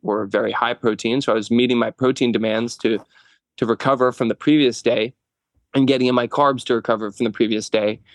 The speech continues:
But everything was easily gi-, digestible, especially from my body. I digest animal protein. I'm a, uh, I'm an O positive blood type. So it's just, my stomach just eats it up, churns it out. And then the day of,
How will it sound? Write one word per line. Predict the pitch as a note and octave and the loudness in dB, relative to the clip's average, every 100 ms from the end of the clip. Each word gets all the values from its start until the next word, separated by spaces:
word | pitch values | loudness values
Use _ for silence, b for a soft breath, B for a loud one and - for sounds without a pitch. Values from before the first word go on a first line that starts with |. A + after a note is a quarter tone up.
| b - | b 0
But | A#2 | 2
everything | C3+ D#3+ D3+ D#3+ D3+ D3+ | 2 0 0 -2 0 0
was | C#3+ C3 B2 - _ _ D3+ | 0 0 -4 -12 _ _ 0
easily | D#3 E3 E3 | 0 2 0
gi-, | D3+ C3+ A#2+ | 2 0 0
digestible, | - A#2+ A2+ A2+ - A2 A2 A2 _ _ - | 0 0 0 -2 -2 0 0 -4 _ _ -2
especially | G3 G#3 F3 | -2 2 2
from | C#3+ A#2+ | 2 2
my | A#2 A2+ | 2 0
body. | A2+ A2 G2+ G#2 - | -2 -4 -4 -4 -2
I | A#2+ | -2
digest | A#2 A#2+ A2+ A#2 A#2 - - | 0 0 2 0 0 -8 -8
animal | A#2+ A#2+ A2+ | -4 -2 -2
protein. | - G#2+ - A2 | -2 -4 -2 -2
I'm | A2 G2+ | -2 -2
a, | - | -2
uh, | A2 G#2+ - _ _ - | -4 -4 -12 _ _ -2
I'm | |
an | A2+ | 2
O | A#2+ | 2
positive | A#2+ A2+ A2+ A2 G#2+ | 2 0 0 -2 -2
blood | A2+ A2+ G#2 | 2 0 0
type. | A2 F#2+ - _ | -2 -4 -6 _
So | - G#2+ G2 G#2 _ _ _ _ - | -4 -2 -2 -4 _ _ _ _ -6
it's | A2 G2 - - _ | -6 -6 -16 -20 _
just, | A2+ - | -8 -2
my | A#2 | -4
stomach | A2+ A#2+ G#2 - | -2 -2 -2 -4
just | F#2+ _ - B2 | -8 _ -10 -8
eats | A2+ | -4
it | A2+ | -2
up, | A#2 - | -2 -2
churns | A#2+ A2 G#2 | -2 -2 -2
it | |
out. | F#2 E2+ - _ _ b b b _ A#2+ | -2 -2 -6 _ _ b b b _ 0
And | B2 | 2
then | A#2+ A#2+ A#2+ A#2+ | 2 2 2 2
the | A2+ | 4
day | C3 C3+ | 2 2
of, | - C#3+ A#2+ A#2 A#2 | 2 2 2 0 -4